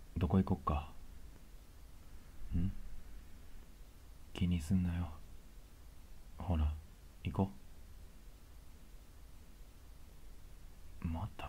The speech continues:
か。俺ももう、我慢できないんやけど。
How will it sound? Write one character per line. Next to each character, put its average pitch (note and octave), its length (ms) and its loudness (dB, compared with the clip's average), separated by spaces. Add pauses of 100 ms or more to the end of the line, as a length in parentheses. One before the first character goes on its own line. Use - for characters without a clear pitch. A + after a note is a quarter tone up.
か。 - 120 -6 (1700)
俺 F2+ 280 10
も E2+ 120 8
も D#2+ 360 6 (520)
う、 G2 80 4
我 F#2 120 12
慢 F2 260 10
で E2 140 8
き F#2+ 140 8
な F#2 120 10
い F2 60 8
ん E2 80 6
や D2+ 120 8
け D2 120 4
ど。 C#2+ 100 2